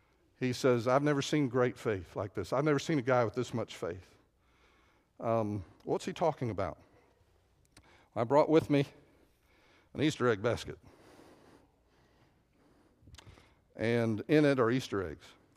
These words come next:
I want you to use your imagination. Can you do that? Anybody here doesn't have an imagination?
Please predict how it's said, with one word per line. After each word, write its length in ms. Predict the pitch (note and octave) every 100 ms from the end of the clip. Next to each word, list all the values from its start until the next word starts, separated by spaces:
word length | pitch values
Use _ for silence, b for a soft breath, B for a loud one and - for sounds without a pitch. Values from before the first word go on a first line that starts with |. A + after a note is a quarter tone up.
| C#3
I 60 |
want 260 | F#3 F#3+ -
you 60 |
to 120 | C#3+ A#2
use 220 | C#3+ D3
your 80 | C3+
imagination. 720 | C#3 C#3 C3+ C3+ B2+ - F#2
Can 160 | B2
you 40 | B2
do 120 | C#3+
that? 260 | D3+ B2+ B2+ -
Anybody 280 | D#3 D#3 D#3
here 200 | D#3+ C3 -
doesn't 240 | D3+ D3 C#3+
have 160 | D#3
an 80 | C#3+
imagination? 560 | C3+ C#3 B2+ B2 A#2